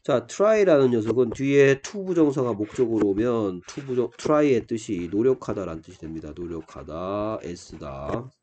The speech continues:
근데 try 뒤에 이렇게 동명사 목적어가 오면, 아이엔지 형태의 동명사 목적어가 오면 try의 뜻은 시험 삼아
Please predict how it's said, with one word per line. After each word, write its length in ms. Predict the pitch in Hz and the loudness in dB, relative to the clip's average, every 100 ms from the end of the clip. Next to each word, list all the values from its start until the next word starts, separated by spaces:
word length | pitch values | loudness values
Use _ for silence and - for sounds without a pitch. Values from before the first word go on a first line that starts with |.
| - | -8
근데 320 | 131 127 113 | -2 0 0
try 380 | - 165 175 175 | 0 0 4 2
뒤에 560 | 143 131 135 131 110 78 | 2 4 4 4 2 0
이렇게 420 | 107 107 - 117 - | -2 -4 -4 -4 -2
동명사 540 | 127 135 165 175 170 | -2 2 4 4 0
목적어가 560 | 104 - 104 98 85 80 | -2 -4 -4 -4 -4 -10
오면, 200 | 87 80 | -10 -10
아이엔지 520 | 95 113 123 131 120 | -6 -2 0 0 -2
형태의 460 | 107 92 - 82 78 | -6 -6 -10 -12 -8
동명사 400 | 98 104 110 107 | -6 -4 -4 -4
목적어가 500 | 90 - 80 76 73 | -8 -8 -4 -4 -4
오면 260 | 78 98 80 | -8 -8 -8
try의 440 | - 117 104 92 | -6 -2 -2 -4
뜻은 460 | - - 110 117 117 | -10 -6 -4 -4 -6
시험 440 | - 160 165 165 | -4 0 2 0
삼아 360 | 156 123 123 | -2 -4 -2